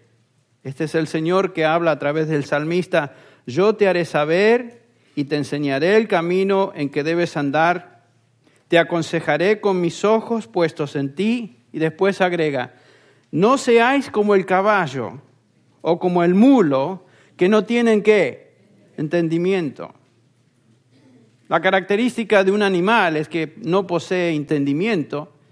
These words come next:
en contraste al ser humano que debe tener entendimiento.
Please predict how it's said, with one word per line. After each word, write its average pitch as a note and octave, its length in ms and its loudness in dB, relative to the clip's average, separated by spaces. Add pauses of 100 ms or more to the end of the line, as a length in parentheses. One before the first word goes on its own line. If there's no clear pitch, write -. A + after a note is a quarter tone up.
(240)
en D#3 140 -6
contraste D#3+ 840 -2 (520)
al D3 120 -4
ser E3+ 200 -4
humano D#3+ 540 -2
que F3 160 2
debe F#3 580 2
tener D#3 520 -2 (580)
entendimiento. C3+ 880 -6